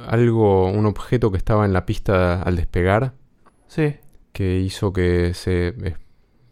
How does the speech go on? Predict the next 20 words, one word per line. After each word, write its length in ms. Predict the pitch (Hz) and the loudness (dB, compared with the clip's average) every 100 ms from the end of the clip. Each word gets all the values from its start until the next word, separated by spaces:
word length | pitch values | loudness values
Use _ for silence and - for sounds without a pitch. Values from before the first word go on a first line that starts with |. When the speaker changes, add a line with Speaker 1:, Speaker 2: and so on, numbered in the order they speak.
| - | -10
Speaker 1:
se 180 | 92 | -8
pinche 340 | 92 101 98 101 | -4 -2 -2 0
una 160 | 92 92 | 0 2
goma, 500 | 101 113 104 135 - - | 4 4 2 0 -4 -18
Speaker 2:
Sí. 280 | - 151 139 - _ _ - - | -12 -8 -8 -10 _ _ -20 -12
Speaker 1:
y 340 | 101 92 90 - | -8 -6 -8 -4
la 160 | 90 | -2
goma 340 | 90 101 101 101 | 0 2 2 0
golpeó 500 | 95 90 92 - 104 | -4 -2 -2 2 2
el 80 | 101 | 4
tanque 220 | 104 101 | 2 2
de 80 | 98 | 2
combustible, 800 | 95 95 - - 104 101 110 127 - - _ _ | 2 -2 -2 -2 0 2 0 0 -6 -20 _ _
Speaker 2:
Ah. 400 | 185 139 139 131 - | -10 -6 -6 -6 -4
Speaker 1:
y 80 | |
ahí 160 | 90 90 | 0 0
se 140 | - | -2
generó 340 | 90 87 90 90 | -4 -4 -2 -2
un 80 | 90 | -2
incendio. 680 | 90 - 98 92 95 113 | -2 -2 -2 0 -2 -4